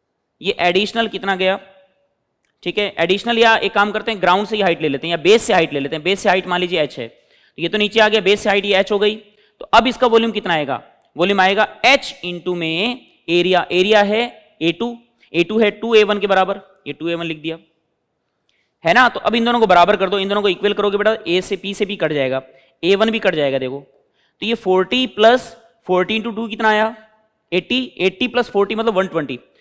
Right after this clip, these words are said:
one twenty is equal to two H, then H equals to आ जाएगा सिक्सटी सेंटीमीटर। इसका मतलब ये वाला पिस्टन तो यहां आ चुका है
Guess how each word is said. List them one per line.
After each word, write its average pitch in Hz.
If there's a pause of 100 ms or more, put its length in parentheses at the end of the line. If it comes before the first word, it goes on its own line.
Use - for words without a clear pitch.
(240)
one 254
twenty 254
is 196
equal 226
to 226
two 202
H, 190 (360)
then 208
H 220
equals 202
to 190
आ 175
जाएगा 185
सिक्सटी 196
सेंटीमीटर। 120 (320)
इसका 233
मतलब 233
ये 180
वाला 226
पिस्टन 247
तो 247
यहां 226
आ 220
चुका 208
है -